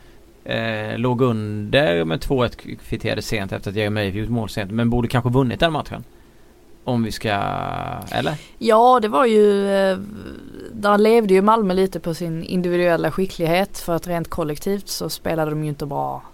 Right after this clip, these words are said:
Speaker 1: Ja, en
Speaker 2: alls.
Speaker 1: skräpmatch verkligen från Malmös sida.
Speaker 2: Ja, det är ett fantastiskt fint mål av Jeremejeff till exempel,
Speaker 1: Mm.
Speaker 2: eh, som egentligen, eh, är hans, eh, till hundra procent.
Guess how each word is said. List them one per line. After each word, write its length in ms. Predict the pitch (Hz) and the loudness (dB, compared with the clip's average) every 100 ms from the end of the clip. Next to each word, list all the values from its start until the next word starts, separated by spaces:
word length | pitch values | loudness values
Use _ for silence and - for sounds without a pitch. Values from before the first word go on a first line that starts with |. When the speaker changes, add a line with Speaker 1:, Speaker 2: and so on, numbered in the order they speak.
| - | -10
Speaker 1:
Ja, 80 | 131 | -4
en 80 | 127 | 0
Speaker 2:
alls. 0 | 160 139 151 | 2 2 0
Speaker 1:
skräpmatch 280 | 123 107 - | -2 -8 -6
verkligen 280 | 135 123 110 | -6 -6 -12
från 140 | 117 | -10
Malmös 240 | 107 110 | -10 -12
sida. 180 | - 113 - - - | -14 -16 -18 -16 0
Speaker 2:
Ja, 360 | 202 170 165 180 | 2 2 0 -6
det 100 | - | -2
är 80 | 185 | 0
ett 80 | 175 | 0
fantastiskt 760 | - 180 - 208 - - 202 190 | 0 -2 -2 -2 -2 -4 -4 -2
fint 260 | 208 175 156 | -2 -2 -2
mål 300 | 170 160 180 | -2 -2 -2
av 100 | 170 | 0
Jeremejeff 640 | 165 160 165 156 156 - | 0 0 -2 -4 -6 -6
till 120 | 185 | -8
exempel, 500 | 170 165 143 143 - - | -6 -8 -8 -10 -12 -12
Speaker 1:
Mm. 220 | - 160 151 | -8 -6 -6
Speaker 2:
eh, 60 | 151 | -6
som 280 | - 160 | -6 -4
egentligen, 760 | 160 156 147 165 151 143 143 143 | -2 -4 -4 -4 -4 -4 -6 -6
eh, 920 | 143 143 147 139 - - - - - | -6 -8 -8 -8 -10 -10 -12 -10 -6
är 40 | 160 | -4
hans, 580 | 151 143 147 - - - | -2 -2 -4 -4 -6 -6
eh, 300 | - - 165 | -6 -6 -6
till 140 | 160 | -4
hundra 200 | 165 151 | -2 -2
procent. 580 | 147 156 175 147 - | 0 2 0 -2 -14